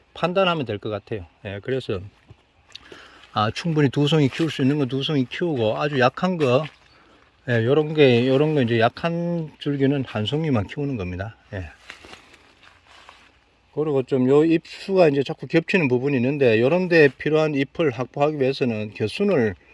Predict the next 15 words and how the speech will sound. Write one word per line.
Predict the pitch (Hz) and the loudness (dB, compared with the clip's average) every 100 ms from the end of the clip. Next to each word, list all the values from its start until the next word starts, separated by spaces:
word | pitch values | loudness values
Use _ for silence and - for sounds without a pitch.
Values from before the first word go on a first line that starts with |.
| _ _ _ _ - | _ _ _ _ -6
어, | 113 107 107 | -2 -2 -2
나온 | 127 120 143 | 0 2 2
게 | 147 | 0
두면은 | 127 139 131 107 107 95 92 _ - | 0 0 0 0 -2 -4 -10 _ -6
요렇게 | 117 131 - 120 _ _ - | 0 0 0 -4 _ _ -6
깔끔하게 | 127 117 143 160 143 | -4 -2 -2 -2 -2
정리해도 | 139 160 143 151 143 104 110 - - - - _ _ - - | -2 0 0 0 0 -2 -4 -12 -20 -20 -20 _ _ -20 -14
큰 | - 160 156 147 135 - - | -8 -4 -2 -2 -2 -6 -8
잎수를 | 151 - 165 160 151 139 | -4 0 2 4 4 2
확보하는 | 120 135 - 151 143 156 | 2 -4 0 2 2 2
데는 | 151 120 | 0 -2
큰 | - 127 | -2 -2
문제가 | 127 143 139 123 | -2 -2 -2 -2
없지 | 127 139 | -4 -6
않느냐. | 101 120 131 95 101 | -4 -4 -4 -6 -8